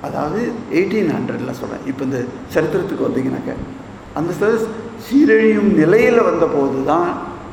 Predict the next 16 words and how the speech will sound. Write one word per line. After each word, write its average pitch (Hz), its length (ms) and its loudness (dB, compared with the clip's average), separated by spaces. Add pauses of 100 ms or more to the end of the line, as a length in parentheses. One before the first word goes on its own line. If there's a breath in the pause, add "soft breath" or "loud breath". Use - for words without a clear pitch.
(260)
ராமகிருஷ்ணர் 143 760 -4
அவதரித்தார். - 480 -8 (1200)
அவர் 208 300 4
வந்த 220 240 4
பிறகுதான் 156 600 2 (140)
இந்து 180 200 0
மதத்துக்கு 185 720 -2
ஒரு 156 120 0 (180)
புதிய 247 280 2
உணர்ச்சி 175 360 2
கிடைச்சது. - 460 -8 (960)
அதுதான் 156 300 2 (260)
சிஸ்டர் 156 460 0
நிவேதிதா, 156 480 2 (760)
பகினி 170 300 2
நிவேதிதான்னு 147 680 4